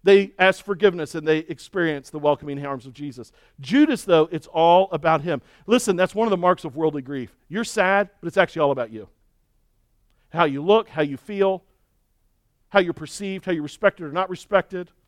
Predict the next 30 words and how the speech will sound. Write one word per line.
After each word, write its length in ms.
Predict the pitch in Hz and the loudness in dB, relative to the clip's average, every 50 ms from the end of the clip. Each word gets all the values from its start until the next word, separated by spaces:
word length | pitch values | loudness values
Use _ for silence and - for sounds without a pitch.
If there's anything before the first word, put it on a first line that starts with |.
| _ _ _ _ _ _ _ _ _ _ _ _ - | _ _ _ _ _ _ _ _ _ _ _ _ -2
That's 200 | 240 - - 220 | -2 -2 0 0
not 220 | 226 240 240 240 | 0 0 0 0
the 100 | - 208 | -4 -8
same 360 | - - 208 202 196 185 165 | -8 -6 -4 -2 -2 -2 -4
as 100 | 147 120 | -6 -10
grieving 380 | 113 131 160 180 180 165 165 147 | -12 -12 -12 -10 -10 -8 -8 -10
over 180 | 143 123 135 | -10 -10 -12
sin 400 | 123 - - 147 131 120 107 95 _ _ _ _ _ _ _ _ _ _ _ _ _ _ - | -14 -14 -12 -12 -12 -12 -14 -16 _ _ _ _ _ _ _ _ _ _ _ _ _ _ -12
in 80 | 143 | -10
a 60 | 143 135 | -10 -6
godly 380 | 110 143 131 131 123 127 131 | -2 -2 0 0 -2 -4 -6
way. 340 | 120 127 135 131 120 107 95 _ _ _ _ _ _ _ _ _ _ _ _ _ _ _ _ _ _ _ _ _ _ _ _ - | -6 -2 -2 -2 -2 -2 -8 _ _ _ _ _ _ _ _ _ _ _ _ _ _ _ _ _ _ _ _ _ _ _ _ -18
I 60 | 113 | -14
think 160 | 127 147 127 | -14 -10 -8
we've 140 | 285 269 - | -8 -8 -6
all 280 | 147 151 139 139 139 135 | -2 0 2 2 2 2
done 280 | 120 123 156 175 196 | 0 -2 -2 -2 -2
that. 260 | 214 226 247 240 - _ _ _ _ _ _ _ _ | -2 -4 -4 -6 -8 _ _ _ _ _ _ _ _
We've 160 | - 147 151 151 | -16 -12 -6 -4
all 160 | 160 147 143 | -2 -2 -2
experienced 680 | 139 - - - - 185 185 175 165 156 139 - - | -4 -6 -12 -14 -6 -4 -2 -2 -2 -4 -8 -12 -14
it. 140 | 143 123 - _ _ _ _ _ - | -14 -14 -14 _ _ _ _ _ -6
Repentance 760 | 170 165 - - - 214 233 233 - 294 285 277 - - - | -6 -6 -6 -6 -6 -6 -6 -6 -6 -8 -10 -10 -12 -14 -12
is 200 | - 170 147 123 | -10 -10 -8 -6
the 100 | 156 147 | -6 -8
God-given 760 | 131 127 123 165 170 180 190 214 233 196 170 190 180 170 185 175 | -8 -6 -4 -2 0 0 2 0 0 -2 -4 -6 -6 -6 -6 -10
response 760 | 180 170 - - - 180 165 151 131 110 _ _ - - _ _ _ _ _ _ _ _ _ _ _ _ _ _ _ _ _ _ _ _ _ _ _ _ _ _ _ _ _ _ _ _ _ _ _ | -10 -12 -14 -14 -10 -10 -8 -8 -10 -12 _ _ -20 -20 _ _ _ _ _ _ _ _ _ _ _ _ _ _ _ _ _ _ _ _ _ _ _ _ _ _ _ _ _ _ _ _ _ _ _
that 200 | 135 147 139 135 | -6 -6 -6 -6
sees, 640 | - - - - 202 202 202 208 208 208 208 208 - | -8 -14 -12 -10 -8 -8 -8 -8 -8 -10 -12 -14 -20
feels, 680 | _ - - 185 180 180 180 180 180 175 - - _ | _ -16 -8 -2 -2 -2 0 -2 -6 -8 -14 -20 _